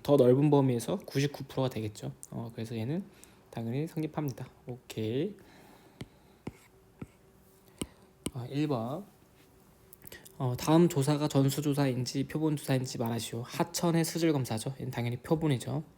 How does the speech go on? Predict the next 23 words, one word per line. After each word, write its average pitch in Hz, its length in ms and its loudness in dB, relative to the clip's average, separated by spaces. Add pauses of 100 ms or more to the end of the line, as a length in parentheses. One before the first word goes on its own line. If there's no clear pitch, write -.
(120)
모든 135 360 6
하천을 151 280 2
다 123 140 -2
조사할 127 300 -4
수 - 140 -6
없으니까. 120 580 -6 (680)
어, 123 200 -4
어느 151 280 8
지역의 143 380 6
공기 127 380 2
오염 123 200 4
조사. 113 380 -4
얘도 120 200 0
표본입니다. 135 760 -2 (240)
공-, 127 240 -6 (140)
모든 147 420 8
공기를 127 460 0
다 120 120 0
조사한다는 123 560 -2
건 113 60 -4
말이 110 160 -2
안 110 100 -4
되고, 113 260 -8